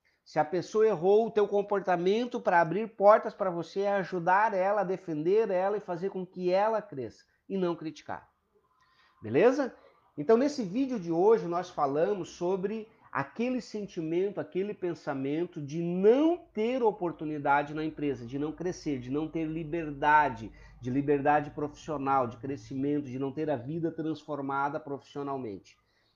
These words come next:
Nós estamos falando de transformação de vidas, nós estamos nos preparando para a semana de transformação de vidas,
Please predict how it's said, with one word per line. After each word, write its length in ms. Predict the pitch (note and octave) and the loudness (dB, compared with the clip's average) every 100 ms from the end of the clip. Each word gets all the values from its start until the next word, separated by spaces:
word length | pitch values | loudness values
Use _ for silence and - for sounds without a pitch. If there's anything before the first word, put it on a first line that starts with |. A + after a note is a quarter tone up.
| _ _ - - - | _ _ -20 -20 -14
Nós 220 | - C3+ C#3 | -4 -4 -2
estamos 260 | E3+ F3+ | -4 -4
falando 320 | - D#3+ F#3 | -2 0 0
de 120 | E3 F3+ | 0 0
transformação 960 | F3+ G3 A3+ - G#3 G3 F3 E3 F#3+ | 0 0 0 -4 -6 -6 -6 -6 -8
de 140 | F3 E3+ | -6 -4
vidas, 320 | D3 A#2+ A2+ | -4 -4 -6
nós 200 | B2+ C3 | -8 -8
estamos 280 | D#3+ E3+ D#3 | -6 -6 -6
nos 180 | E3+ | -8
preparando 540 | - F3 E3+ D3+ E3+ F3+ | -6 -6 -2 0 0 -2
para 220 | F3 F3 | 0 0
a 40 | |
semana 840 | E3+ - F3 D#3+ F3 G#3 A3+ B3 C4 - - - | -2 -4 -4 0 2 6 6 4 0 -6 -18 -8
de 140 | C#3+ | -4
transformação 800 | D#3+ F#3+ F#3 F#3+ F#3 F3 - F#3+ | 2 4 4 0 0 -2 -2 -2
de 120 | F3 | -2
vidas, 460 | D#3+ C3 G2+ G2 | -6 -6 -8 -14